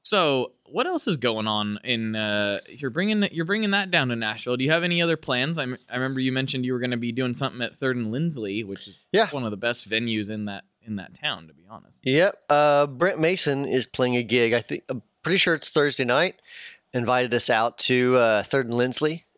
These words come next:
Speaker 2: and, uh,
Speaker 1: That's gonna be awesome.
Speaker 2: you know, that's, that's a great venue. So I'm sure a lot of people aren't even familiar with it. It's basically a small venue in Nashville where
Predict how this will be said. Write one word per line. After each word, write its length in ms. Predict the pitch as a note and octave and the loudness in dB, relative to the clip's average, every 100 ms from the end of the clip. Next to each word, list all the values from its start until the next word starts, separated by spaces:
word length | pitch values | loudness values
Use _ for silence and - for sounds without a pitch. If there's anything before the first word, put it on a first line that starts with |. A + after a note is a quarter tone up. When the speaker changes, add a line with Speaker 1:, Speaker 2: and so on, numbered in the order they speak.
| _ | _
Speaker 2:
and, 480 | A#2 A#2 A#2 A#2 G#2+ | 0 2 2 0 2
uh, 80 | B2+ | 2
Speaker 1:
That's 120 | C3 | 2
gonna 160 | D3 F2+ | -2 -6
be 120 | F2 | -4
awesome. 280 | F#2+ G#2 D3 | -2 -2 0
Speaker 2:
you 60 | |
know, 100 | B2+ - - - - - | -2 -4 -14 -14 -6 -2
that's, 200 | E3+ - | -2 2
that's 220 | G#3+ A3 | 2 2
a 40 | |
great 280 | E3 E3 D#3 | 2 0 0
venue. 480 | B2 C3+ B2 A#2 A#2 | 0 2 2 2 4
So 220 | - C#3+ - - | 4 4 0 -2
I'm 160 | D3 C3+ | 0 2
sure 160 | - | 4
a 60 | C3+ | 4
lot 160 | B2 A2 | 2 0
of 40 | |
people 300 | A#2 A2 A2 - | 0 0 0 -2
aren't 160 | G#2+ | -2
even 180 | A2+ G2+ | -2 -4
familiar 320 | - A2 G#2+ | -4 0 2
with 160 | G2+ G2+ | 2 2
it. 100 | G2+ | 2
It's 140 | D#3 - | 2 2
basically 560 | G#3+ A3 - D#3 C3+ - - - - _ _ - - - _ - - - | 4 4 2 2 0 -4 -16 -18 -20 _ _ -20 -20 -20 _ -18 -18 0
a 60 | D3 | 6
small 440 | - E3 F3+ F#3 | 8 8 6 4
venue 520 | D3+ E3 D#3+ D#3 D#3 D#3 | 4 2 4 4 4 4
in 380 | C#3+ C#3+ C#3 | 2 2 2
Nashville 720 | C3+ C3 A#2+ - A#2 G#2 G#2 A#2 | 2 2 0 0 4 4 2 0
where 600 | B2 B2 B2 A#2+ A2 G#2+ | 0 4 4 4 4 0